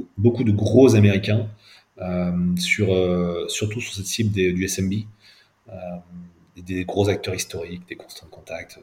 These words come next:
des Mailchimp pour pas les citer, hein, bien sûr. Des, euh,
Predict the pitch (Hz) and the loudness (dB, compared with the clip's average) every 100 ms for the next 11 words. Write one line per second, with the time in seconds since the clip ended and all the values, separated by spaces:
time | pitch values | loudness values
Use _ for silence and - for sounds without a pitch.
0 | 80 - 80 - 98 82 67 71 - 92 | -20 -18 -14 -12 -14 -16 -16 -14 -14 -14
1 | 80 78 - 98 90 82 - - _ _ | -14 -10 -8 -8 -10 -12 -18 -20 _ _
2 | - 76 76 | -8 -4 -4